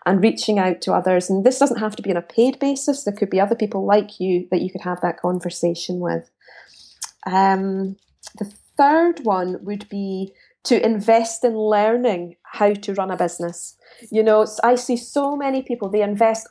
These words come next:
all their money on learning how to become that web designer, that, that, that therapist, that coach, you know, whatever their specialism is. And then they go into business and don't invest in learning how to actually make it a success. And that's just madness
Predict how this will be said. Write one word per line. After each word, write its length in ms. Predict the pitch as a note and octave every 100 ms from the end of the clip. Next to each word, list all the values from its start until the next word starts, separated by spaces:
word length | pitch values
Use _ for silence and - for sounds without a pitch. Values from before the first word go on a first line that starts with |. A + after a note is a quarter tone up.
| -
all 280 | B3+ C#4+ D#4
their 160 | D4+ C#4+
money 540 | C4+ C#4 G3+ C#3 - _ -
on 180 | G#3 G#3
learning 600 | G#3+ A3+ C4+ D4 D4 C4
how 200 | A#3+ B3
to 400 | A#3+ - A3+ G#3+ G#3 _ -
become 500 | G#3+ G#3 C#4 C#4 C4+
that 320 | A#3 G#3+ -
web 260 | G3+ G#3+ -
designer, 600 | G#3 G3+ G3 F#3+ F#3+ F3
that, 320 | E3+ G3 - G3
that, 180 | G#3 -
that 260 | F#3 - -
therapist, 580 | A#3 A3+ G#3 F3 E3
that 240 | F#3+ - _
coach, 640 | - B3+ F#3+ - - - - - -
you 60 | G#3+
know, 80 |
whatever 440 | G3+ G#3+ C4 C4+ D4
their 100 | B3
specialism 840 | - - B3 A#3+ B3+ A3 G#3+ G3
is. 400 | A#3 F#3+ D#3 - _ _ -
And 240 | C4+ B3+
then 320 | C#4 C4+ C4 A#3+
they 140 | B3
go 220 | G#3 C4+
into 260 | D#4 D#4 A#3+
business 500 | B3 C4+ B3+ F#3+ G3
and 220 | G#3+ G3
don't 340 | - A#3+ C4 -
invest 440 | G#3+ G#3+ G#3 G#3
in 140 | G#3 G3+
learning 380 | G#3+ A#3 G3+ G3
how 180 | G#3
to 200 | G#3+ -
actually 360 | G3+ - - F#3+
make 240 | G3 G3
it 60 | -
a 40 | F#3+
success. 560 | - - C4 C#4 -
And 100 | G#3
that's 240 | C4+ B4 -
just 260 | B3 G#3
madness 640 | G3 G3 A#3+ A4 - -